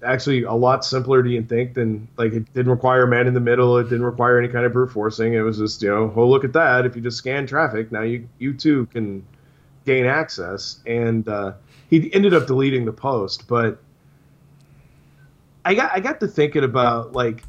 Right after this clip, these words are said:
when you're in the airport and you've got all these, you know, you, you can watch an ad and get free wireless. You get the clubs with the free wireless. There's, like, a,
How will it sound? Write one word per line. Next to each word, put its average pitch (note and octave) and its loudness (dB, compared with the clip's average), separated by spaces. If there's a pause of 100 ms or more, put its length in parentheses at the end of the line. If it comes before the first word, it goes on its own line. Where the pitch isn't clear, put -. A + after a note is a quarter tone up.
(920)
when F3+ 4
you're F#3+ 6
in E3 0
the C#3+ -4
airport B2 0
and A2+ -2
you've A#2 -4
got C#3 0
all C#3 2
these, B2 -4
you A#2+ -4
know, A2+ -4
you, A2+ -8
you B2 -8
can A#2+ -8
watch B2 2
an B2+ -2
ad A#2 0
and A2+ -2
get A2+ -4
free B2 -4
wireless. A2 0
You A2 -12
get A2+ -2
the B2 -6
clubs A#2+ 0
with A2+ -10
the A#2 -6
free A#2+ -2
wireless. A2 0
There's, A2+ -2
like, A#2 0
a, G#2+ 0